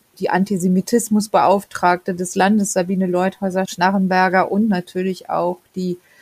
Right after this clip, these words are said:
Vertreter von Kirchen, von jüdischen Gemeinden, also eine ganz, ganz große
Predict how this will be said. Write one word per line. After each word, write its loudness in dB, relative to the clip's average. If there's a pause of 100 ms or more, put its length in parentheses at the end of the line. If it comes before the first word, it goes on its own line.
(160)
Vertreter 0
von 0
Kirchen, 2
von -4
jüdischen -2
Gemeinden, 2
also -4
eine -6
ganz, 0
ganz -4
große 0